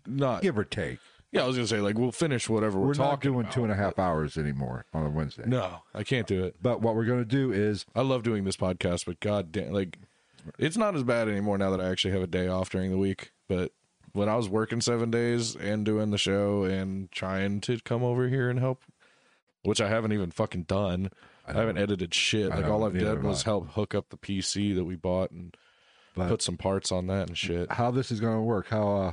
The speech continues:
Speaker 2: the after show is gonna work, and we might do it on a Sunday if we, if we ever get back to, like, the six o'clock time. Where I don't.
Speaker 1: I mean, we've been pretty good with the six, other than when we have to do
Speaker 2: Right,
Speaker 1: this shit.
Speaker 2: shit, yeah. Uh, but what we're gonna do is all the Patreon members,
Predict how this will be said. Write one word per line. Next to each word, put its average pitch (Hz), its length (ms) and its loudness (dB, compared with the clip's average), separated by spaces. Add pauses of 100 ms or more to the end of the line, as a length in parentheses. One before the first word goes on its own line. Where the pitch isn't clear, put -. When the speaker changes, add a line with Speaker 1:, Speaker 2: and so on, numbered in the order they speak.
(260)
Speaker 2:
the 98 100 0
after 101 180 -2
show 110 140 -2
is 101 120 0
gonna 104 120 2
work, 120 180 0
and 185 120 0
we 233 120 2
might 120 380 0
do 101 140 2
it 98 60 2
on 92 120 0
a 82 40 -2
Sunday 92 380 0
if - 140 -4
we, 104 180 0 (300)
if 101 120 -4
we 110 80 2
ever 98 120 0
get 87 140 -2
back 90 200 -2
to, - 80 -6
like, 78 140 -4
the - 80 -14
six - 240 -6
o'clock 90 280 -6
time. 87 260 -4
Where 76 180 -4 (280)
I - 100 -6
don't. - 180 -2
Speaker 1:
I 262 60 0
mean, 320 160 0
we've 415 100 0
been 427 120 0
pretty 208 200 0
good 139 200 0
with 156 100 -2
the 120 100 0
six, - 320 0
other 143 220 2
than 120 280 0
when 117 160 2
we 110 120 2
have 110 140 0
to 101 80 -6
do 95 140 0
Speaker 2:
Right, 101 120 4
Speaker 1:
this 98 140 0
shit. 90 260 0
Speaker 2:
shit, 90 260 -2
yeah. 87 140 0 (640)
Uh, 107 220 2
but 101 160 0
what 127 200 2
we're 139 80 2
gonna 139 160 2
do 127 240 2
is 107 240 2
all 120 180 2
the 123 80 -2
Patreon 151 380 0
members, 107 320 2